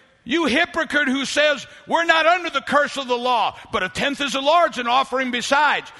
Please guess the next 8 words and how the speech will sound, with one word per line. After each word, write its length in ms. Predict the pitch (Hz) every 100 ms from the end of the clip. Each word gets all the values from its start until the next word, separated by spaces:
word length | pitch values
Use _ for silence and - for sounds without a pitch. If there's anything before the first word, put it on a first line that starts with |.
| - 196
You 260 | 285 311
hypocrite! 880 | 226 302 359 359 330 302 294 196 - - - - _ _ _ - - _ _ - - - _ _ _ _ _ _ _ 311 269 _ _ _ _ _ _ _ _ _ _ _ -
Which 240 | 233 -
was 180 | 269 208
me. 420 | 311 370 285 - - _ _ _ _ _ _ _ _ _ _ _ _ _ _ _
Which 260 | - 381 285
was 160 | 277
me. 480 | 254 349 359 269 107